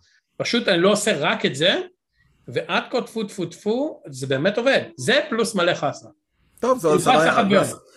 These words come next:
Speaker 2: זה עשרה, עשרה ימים. בוא, בוא נדבר על זה עוד, אה, עוד כמה חודשים. אני זוכר, אתה יודע, לפני שלוש שנים התחלנו intermittent fasting.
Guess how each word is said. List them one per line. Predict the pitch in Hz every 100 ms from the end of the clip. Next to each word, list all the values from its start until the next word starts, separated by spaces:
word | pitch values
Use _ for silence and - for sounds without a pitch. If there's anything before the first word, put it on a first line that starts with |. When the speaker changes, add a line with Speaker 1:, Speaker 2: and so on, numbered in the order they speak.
| _
Speaker 2:
זה | 135 147
עשרה, | - 147 - 147
עשרה | 127 147 139
ימים. | 127 107 90 87
בוא, | 120 135 117
בוא | 131
נדבר | 127 107 113 107
על | 95
זה | 101
עוד, | 95 98
אה, | 95 90 85 - _ _ _ _ _
עוד | - 123
כמה | 127 123
חודשים. | 117 107 120 104
אני | 113
זוכר, | 127 151
אתה | 147 127
יודע, | 147
לפני | 113 135
שלוש | 123 127 123
שנים | 113 113
התחלנו | - 107 110 104 95
intermittent | 98 98 110 107 95
fasting. | 117 113 85